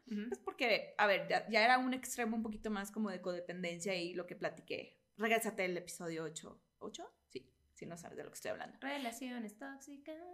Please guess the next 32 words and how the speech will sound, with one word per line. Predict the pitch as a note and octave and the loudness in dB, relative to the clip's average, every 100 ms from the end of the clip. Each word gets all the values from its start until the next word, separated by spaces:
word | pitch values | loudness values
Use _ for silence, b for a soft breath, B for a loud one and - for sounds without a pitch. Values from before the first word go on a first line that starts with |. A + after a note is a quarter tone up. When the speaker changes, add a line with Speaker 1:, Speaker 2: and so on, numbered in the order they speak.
| - | 4
Speaker 2:
Pero, | C#4 B3 A#3+ B3 B3 B3+ - - | 10 12 12 12 12 12 12 8
pero | B3+ B3 | 8 8
sí | A#3+ C4+ C4+ | 6 4 8
era, | C#4+ D4 - B3+ | 12 12 10 2
o | C4 | 2
sea, | B3 A#3+ | 6 6
como | A#3+ A#3 | 6 0
que | A#3 | 2
ya | A3+ | 4
era | A#3+ | 4
un | C4 B3 | 4 0
pedo | C4 C4 | 0 2
más | C4 B3+ | 0 0
personal, | - C4 A3+ G3 F#3 F3+ | -2 -4 0 2 0 -2
pues. | - - - - | -12 -14 -16 0
Estás | - C#4+ | 6 10
ahí, | D#4+ D#4 D#4+ E4+ E4+ | 10 10 8 4 0
pe-, | - - - _ _ _ _ - | -6 -8 -12 _ _ _ _ 0
en | C4+ | 4
el | C#4 C4+ | 6 6
momento | C4+ C#4 C#4 D#4 | 6 4 2 4
te | D#4 | 4
hace | D#4 | 4
medio | D#4+ D4+ C4+ B3 | 2 2 2 2
sentir | B3 A#3 A3 C4 B3+ | 2 2 2 0 0
bien | B3 A#3 A#3+ C#4+ - _ | 2 2 2 0 -8 _
por | A3 - | 2 4
ego, | G3 G#3 C#4+ A#4+ - - _ _ _ | 4 6 4 2 -6 -20 _ _ _
como | G#3 G#3 | -10 -4
tú | G#3 | 0
lo | G#3+ | 0
comentabas, | A#3 G#3 F#3 F#3+ C#4 - | 0 -2 0 2 2 -2